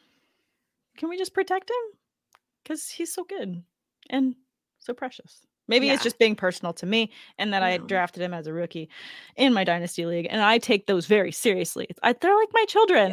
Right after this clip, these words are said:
Speaker 2: Yeah.
Speaker 1: I just, I, I care so much. So
Speaker 2: No, I
Speaker 1: seeing a
Speaker 2: do
Speaker 1: question
Speaker 2: too.
Speaker 1: mark next to his name makes me sad.
Speaker 2: And I can't tell you how much it irritates me whenever I'm sitting there watching a game and I see somebody line up in a two-point stance and their elbows like this. I'm like,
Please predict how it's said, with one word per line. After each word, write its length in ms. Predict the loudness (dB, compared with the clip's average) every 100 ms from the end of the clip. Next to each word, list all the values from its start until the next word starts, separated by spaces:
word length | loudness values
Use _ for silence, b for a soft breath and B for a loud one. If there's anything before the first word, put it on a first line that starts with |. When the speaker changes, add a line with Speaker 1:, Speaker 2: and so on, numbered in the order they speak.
| -2
Speaker 2:
Yeah. 60 | -2
Speaker 1:
I 100 | -2
just, 220 | -2 -2
I, 160 | -4 -4 -10 _ -6
I 80 | -6 -8
care 220 | -4 -4
so 240 | -4 -4 -4
much. 440 | -4 -8 -18 -18 -6
So 80 | -2
Speaker 2:
No, 80 |
I 40 | 0
Speaker 1:
seeing 120 | 0
a 40 | 2
Speaker 2:
do 60 |
Speaker 1:
question 300 | 4 2 2 0
Speaker 2:
too. 20 |
Speaker 1:
mark 140 | 0
next 180 | 0 -4
to 80 | -6
his 100 | -2
name 240 | -2 -2
makes 180 | -4 -6
me 100 | -10
sad. 220 | -10 -12 -16 _ _ _ 2
Speaker 2:
And 340 | 2 2 -2 4
I 160 | 8 8
can't 320 | 4 -6 -8
tell 160 | -6 -6
you 180 | -4 -6
how 140 | -6
much 260 | -8 -8 -8
it 120 | -4
irritates 460 | -4 -4 -8 -8
me 140 | -6 -6
whenever 320 | -6 -4 -4
I'm 400 | -2 -2 -2 -4
sitting 300 | -6 -6 -4
there 160 | -4 -2
watching 400 | -4 -4 -8 -4
a 40 |
game 280 | -2 -2 -6
and 160 | -4
I 80 | -4
see 200 | -2 -4
somebody 360 | -4 -2 -2 -2
line 260 | -2 -2
up 180 | -4 -6 -10 -6
in 280 | -2 -2 -2
a 60 | -2
two-point 460 | -2 0 0 0
stance 400 | -2 0 0 0
and 120 | 2
their 160 | 4 4
elbows 440 | 2 4 2 2
like 160 | -2 -4
this. 500 | 0 0 0 -4 -6 _ _ b b b b b b _
I'm 140 | 4 8
like, 320 | 8 6